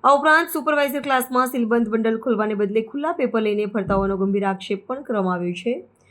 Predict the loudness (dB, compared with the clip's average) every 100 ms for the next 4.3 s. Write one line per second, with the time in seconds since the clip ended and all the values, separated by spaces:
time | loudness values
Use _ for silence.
0 | _ _ -14 -2 2 2 2 -4 -4 -4
1 | -2 0 2 2 2 0 0 0 -2 -2
2 | -4 -2 0 0 0 -2 -2 -2 0 0
3 | 0 -2 0 0 0 -2 -4 -6 -4 -2
4 | -2 -4